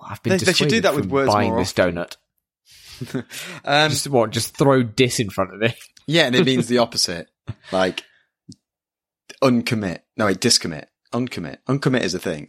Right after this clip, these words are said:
Speaker 2: Can
Speaker 1: I,
Speaker 2: you
Speaker 1: I'm
Speaker 2: uncommit from something?
Speaker 1: discommitting from this relationship, Will.
Speaker 2: Yeah.
Speaker 1: <laughs> I'm sorry.
Speaker 2: Uncommitting. Un-, un-, you're uncommittal, but can you uncommitment? Uh, reco-, discommit?
Speaker 1: I can,
Speaker 2: Yeah, uncommit.
Speaker 1: can I, can I discommit? Can I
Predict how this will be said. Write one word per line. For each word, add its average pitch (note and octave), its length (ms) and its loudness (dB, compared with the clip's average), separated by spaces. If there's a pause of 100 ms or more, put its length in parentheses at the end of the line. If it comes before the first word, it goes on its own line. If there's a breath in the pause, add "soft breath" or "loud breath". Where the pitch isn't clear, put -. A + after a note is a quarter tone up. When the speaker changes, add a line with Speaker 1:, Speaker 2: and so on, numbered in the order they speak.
Speaker 2:
Can - 140 -2
Speaker 1:
I, - 20 0
Speaker 2:
you G2 140 -4
Speaker 1:
I'm F3+ 80 0
Speaker 2:
uncommit F#3+ 60 -4
from G#2 80 2
something? G#2+ 200 2
Speaker 1:
discommitting B2+ 720 2
from A2 140 -4
this A2 180 -4
relationship, A2 640 0
Will. A#2 240 4
Speaker 2:
Yeah. A#2+ 120 0
Speaker 1:
<laughs> - 40 0
I'm A#2 140 2
sorry. C#3 420 2
Speaker 2:
Uncommitting. A#2+ 680 -6 (180)
Un-, C3 160 -4
un-, D3 240 -4 (160)
you're A#2+ 140 0
uncommittal, D3 840 0 (600)
but B2 100 -16
can C#3+ 140 -6
you C3+ 120 -2
uncommitment? B2 540 -4 (840)
Uh, - 100 -18 (200)
reco-, B2 380 -2 (200)
discommit? E3 460 0
Speaker 1:
I G2 140 -4
can, F#2+ 180 0
Speaker 2:
Yeah, F2 160 -2
uncommit. D2+ 240 -16
Speaker 1:
can G#2+ 140 2
I, F#2+ 120 4
can G2+ 220 -2
I F#2 80 4
discommit? B2 600 0 (680)
Can A2+ 180 -2
I G#2+ 300 4